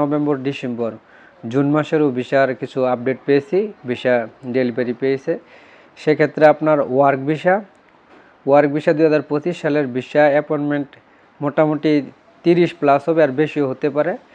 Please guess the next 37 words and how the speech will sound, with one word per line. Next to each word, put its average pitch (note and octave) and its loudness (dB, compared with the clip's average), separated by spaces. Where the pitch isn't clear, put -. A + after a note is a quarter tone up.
তবে C#3+ 4
দুই D#3+ 4
হাজার D3+ 4
পঁচিশ D#3 -2
সালের D#3 2
আপনার C#3+ -6
ভিসার C3 -4
পরিমাণ C#3 -4
অনেক C3+ -4
বেশি B2+ -6
ভালো, B2 0
অনেক D3 0
ব্যাপক C#3+ 2
হারে C#3 0
আপনার C#3+ -4
দুই C#3+ -2
হাজার B2 -4
পঁচিশ C#3 -8
সালের B2+ -4
ভিসা A#2+ -6
ডেলিভারি B2+ -2
হচ্ছে। B2 -12
এছাড়াও F3 10
আপনারা F3 8
যারা D3 10
গত C#3 4
সপ্তাহে D#3+ 4
দুই D3 6
হাজার C#3 2
চব্বিশ D3 0
সালের C#3+ 4
আপনার C3 -2
অ্যাপয়েন্টমেন্ট C3+ -2
ডেট A#2+ -2
পেয়ে B2+ -2
জমা B2+ 0
দিয়েছিল, C3 -4